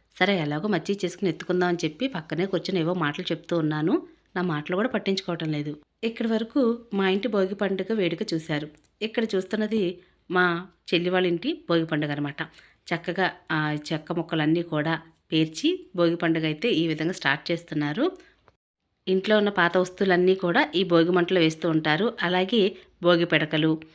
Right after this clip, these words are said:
అలాగే మా పాప కూడా పూజ చేస్తుందండి. అలాగే తనకి భోగి పళ్ళ ఫంక్షను.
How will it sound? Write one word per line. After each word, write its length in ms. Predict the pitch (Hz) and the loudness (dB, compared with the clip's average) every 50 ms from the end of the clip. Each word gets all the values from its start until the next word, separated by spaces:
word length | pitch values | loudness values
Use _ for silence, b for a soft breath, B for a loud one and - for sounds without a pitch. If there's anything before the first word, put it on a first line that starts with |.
| B B B B - | B B B B -2
అలాగే 380 | 175 165 165 170 185 190 180 - | 0 0 2 2 2 2 2 2
మా 140 | - 180 | 2 2
పాప 320 | 165 165 160 147 151 151 170 | 4 4 4 4 4 2 0
కూడా 200 | 170 175 170 196 | 0 2 2 0
పూజ 200 | 196 - 170 160 165 | 0 0 -2 0 2
చేస్తుందండి. 760 | 175 170 170 - - 175 170 160 156 160 160 214 262 - - | 0 0 0 0 0 0 2 4 2 2 2 2 0 0 0
అలాగే 220 | 156 156 160 160 165 | 0 0 2 0 0
తనకి 260 | - 170 165 165 165 | 0 0 0 0 0
భోగి 240 | 156 151 151 160 165 | 0 0 0 0 0
పళ్ళ 160 | 175 165 165 | -2 -4 -4
ఫంక్షను. 460 | - 151 143 151 - - 165 185 254 | -2 -2 -2 -2 -2 -2 0 0 0